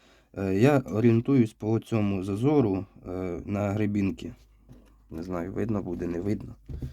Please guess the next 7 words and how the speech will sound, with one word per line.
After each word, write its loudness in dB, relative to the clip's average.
Щас -20
попробую -4
показати. -10
Ось 0
оцей 0
зазор 4
є. -2